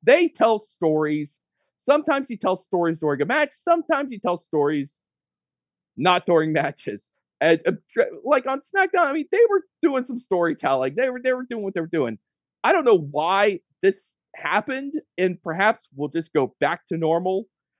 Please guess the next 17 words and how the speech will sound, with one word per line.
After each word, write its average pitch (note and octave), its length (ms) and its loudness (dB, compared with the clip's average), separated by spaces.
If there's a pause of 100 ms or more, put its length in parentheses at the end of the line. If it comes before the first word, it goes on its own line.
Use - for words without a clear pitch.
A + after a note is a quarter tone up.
(260)
on, B2 460 4 (280)
on A2+ 220 -2
this F3+ 200 -4
Friday's G#3 560 0
SmackDown. A#3 540 -4 (340)
I, D#3+ 200 -2 (480)
I'm G3 260 -2
guessing B3+ 340 0
we G3+ 120 -6
probably D#3+ 520 0
were, C#3+ 360 0 (120)
were, E3 380 0 (320)
but D#3+ 140 -6
this F#4+ 240 0
was C3+ 240 -2 (160)
really E3+ 560 2
weird. A2 400 -4